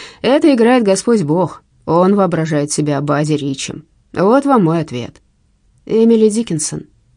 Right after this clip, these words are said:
говорит Джаспер. Репортёр удивлённо смотрит на него, но по залу проносятся одобрительные шепотки. «Это ещё кто?» думает Дин.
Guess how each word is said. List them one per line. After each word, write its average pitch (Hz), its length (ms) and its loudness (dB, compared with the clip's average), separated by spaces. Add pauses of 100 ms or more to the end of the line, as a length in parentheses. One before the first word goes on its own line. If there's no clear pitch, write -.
(200)
говорит 147 340 -6
Джаспер. - 440 -14 (680)
Репортёр 143 680 -8
удивлённо 160 440 -4
смотрит 165 460 -8
на 185 40 -6
него, 180 280 -4 (380)
но 190 160 0
по 196 140 -4
залу 214 300 -2
проносятся 247 500 -4
одобрительные 170 520 -4
шепотки. - 560 -14 (560)
«Это - 380 -10
ещё 139 240 -8
кто?» 127 300 -10 (380)
думает 147 340 -2
Дин. - 240 -10